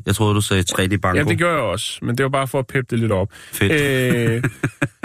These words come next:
Speaker 1: <laughs>
Speaker 2: ja, så er der jo den der igen, og vi bliver nødt til at tage den igen, igen, fordi det er altså stadig Lise Jørgensen, som, øh, fra Albanivej otteoghalvfems B i Årslev, som, øh, er, er på jagt.
Speaker 1: Nå.
Speaker 2: Øh,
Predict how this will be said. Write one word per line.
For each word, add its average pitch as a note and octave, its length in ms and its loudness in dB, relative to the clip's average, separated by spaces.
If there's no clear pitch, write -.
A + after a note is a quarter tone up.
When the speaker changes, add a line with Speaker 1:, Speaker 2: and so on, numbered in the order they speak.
Speaker 1:
<laughs> - 800 -12
Speaker 2:
ja, F#2 120 2
så E3 160 2
er C#3 140 0
der D3 80 0
jo D3 140 0
den C#3+ 240 -2
der C3 80 2
igen, A#2 280 0
og A#2+ 140 0
vi C3 60 0
bliver B2+ 200 2
nødt A#2 80 0
til D3+ 80 -2
at C3 60 -2
tage A2 220 0
den C3 160 0
igen, A#2 520 0
igen, G#2+ 340 0
fordi B2 280 0
det A#2+ 180 0
er B2+ 120 0
altså A#2+ 300 -2
stadig C3 300 0
Lise B2 240 0
Jørgensen, A#2 420 0
som, A2+ 320 2
øh, G2 280 2
fra A2 220 0
Albanivej A2 560 0
otteoghalvfems A2+ 560 0
B - 100 -10
i B2 420 2
Årslev, A#2 560 0
som, A2 340 0
øh, G2 320 2
er, G2 200 2
er A#2+ 120 2
på G#2+ 100 0
jagt. G2+ 580 -2
Speaker 1:
Nå. A#2+ 60 -6
Speaker 2:
Øh, E2 1400 2